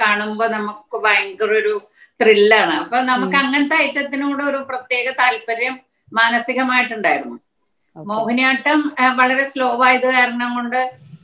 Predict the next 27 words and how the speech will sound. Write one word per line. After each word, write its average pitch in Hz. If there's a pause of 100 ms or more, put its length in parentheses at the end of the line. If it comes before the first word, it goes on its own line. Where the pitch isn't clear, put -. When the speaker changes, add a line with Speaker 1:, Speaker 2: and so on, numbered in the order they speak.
(200)
Speaker 1:
ആ, 214
അതിനെ 247
കൂടുതൽ 247
attract 254
ചെയ്യിപ്പിക്കാൻ 254
പറ്റില്ല 254
എന്നുള്ളൊരു 247
ധാരണ 226
അന്ന്, 233
ആ, 220 (760)
മനസ്സിലുണ്ടായിരുന്നു. 240
കാരണം 214
നമ്മളും 233 (180)
ഈ 247
ലോകമായിട്ട് 262
ഇടപഴകി 247
ഈ 220
ഒരു 226
കലാകാരി 220
എന്നുള്ള 247
നിലയ്ക്ക് 240
ആൾക്കാരുടെ 220
ഇടയിലേക്ക് 226
ഇറങ്ങി 226 (320)
ചെന്ന് 220
അങ്ങനെ 240
ഒരു 269